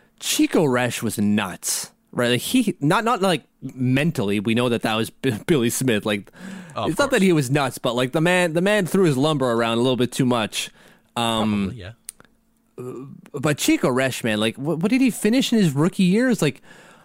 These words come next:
Speaker 1: uh, it was good numbers even for today, which
Speaker 2: He was
Speaker 1: is
Speaker 2: like a
Speaker 1: insane when you
Speaker 2: nine twenty
Speaker 1: think it was, like, seventy-five.
Speaker 2: I think it was a nine twenty-four and a two oh eight, something like that.
Speaker 1: L-, let me look it up here. Uh, Chico Resch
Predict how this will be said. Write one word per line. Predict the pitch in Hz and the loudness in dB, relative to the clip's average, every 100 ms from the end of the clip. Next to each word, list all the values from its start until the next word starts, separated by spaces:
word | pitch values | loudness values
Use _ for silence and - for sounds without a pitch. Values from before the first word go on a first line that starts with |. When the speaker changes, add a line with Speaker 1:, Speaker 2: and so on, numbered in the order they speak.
| _ _ - | _ _ -4
Speaker 1:
uh, | 135 - - 117 | -4 -6 -14 -8
it | 151 160 | -2 2
was | 170 156 | 2 2
good | - 233 | 0 2
numbers | 190 202 160 147 | 2 2 0 2
even | 160 175 | 2 2
for | 170 | 0
today, | 160 - 117 104 - | 0 0 0 -2 -4
which | 123 147 | -4 0
Speaker 2:
He | |
was | 156 | 0
Speaker 1:
is | 147 | 2
Speaker 2:
like | |
a | 139 | 0
Speaker 1:
insane | 131 | 0
when | 131 | 0
you | 139 127 | 0 2
Speaker 2:
nine | 196 | 2
twenty | 135 127 | 2 0
Speaker 1:
think | 147 123 | 0 0
it | |
was, | 117 | -2
like, | 110 | -2
seventy-five. | - 127 117 113 117 92 85 - _ _ _ _ - - | -2 0 -2 -2 -4 -4 -10 -18 _ _ _ _ -20 -18
Speaker 2:
I | 127 | -12
think | 127 | -8
it | |
was | 135 | -4
a | 147 | -4
nine | 113 107 117 117 | -4 -4 -6 -4
twenty-four | - 120 110 - 107 110 | -4 -4 -6 -8 -8 -8
and | |
a | 101 | -8
two | - 113 | -8 -8
oh | 98 90 | -8 -8
eight, | 98 113 | -10 -12
something | - 104 101 | -14 -12 -12
like | 98 - | -14 -12
that. | 90 113 - _ _ _ _ _ _ _ _ | -12 -12 -18 _ _ _ _ _ _ _ _
Speaker 1:
L-, | 123 127 143 147 151 | -8 -4 -2 0 -2
let | 147 147 | -2 -2
me | 123 | -2
look | 113 110 | -4 -4
it | 101 | -8
up | 101 | -8
here. | 104 98 - _ _ | -6 -8 -10 _ _
Uh, | - 117 120 120 120 120 | -10 -6 -4 -4 -2 -4
Chico | 117 - 180 170 - 131 117 120 120 117 117 - _ _ - | -6 -10 -10 -10 -8 -4 -2 -2 -2 -2 -4 -10 _ _ -6
Resch | 127 123 117 - - | -2 0 -2 -4 -10